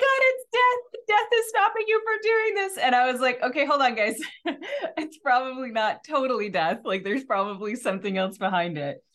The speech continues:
So we kept asking the questions. And it was so fascinating because it was like, I was like, "Am I not supposed to do the farmer's market?" Whatever.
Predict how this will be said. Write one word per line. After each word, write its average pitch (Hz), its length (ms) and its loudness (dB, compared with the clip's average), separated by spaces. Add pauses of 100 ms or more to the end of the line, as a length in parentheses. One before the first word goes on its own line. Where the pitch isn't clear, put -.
(160)
So 208 140 0
we 202 100 4
kept 240 220 -2
asking 214 420 -2
the 180 60 -4
questions. 165 680 -4
And 180 120 -2
it - 80 -2
was 190 160 -4
so 202 140 -2
fascinating 175 680 -2
because 147 460 -8 (340)
it 180 140 -2
was 170 200 -6
like, 170 340 0
I 165 80 2
was 165 140 -4
like, 165 160 -4
"Am 160 100 -4
I 160 100 0
not 156 180 -2
supposed 151 260 -8
to 131 60 -12
do 135 120 -8
the 143 80 -10
farmer's 285 460 0
market?" 262 640 -2
Whatever. 165 640 0